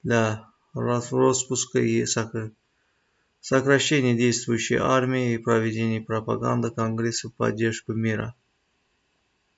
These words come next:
Начиная с тысяча девятьсот девяносто первого года премия присуждается десятого декабря в столице Норвегии Осло.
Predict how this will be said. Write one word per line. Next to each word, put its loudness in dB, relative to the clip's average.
Начиная 2
с 0
тысяча 2
девятьсот 0
девяносто -2
первого -2
года 0
премия -2
присуждается -4
десятого 4
декабря 0
в -6
столице 2
Норвегии 0
Осло. -4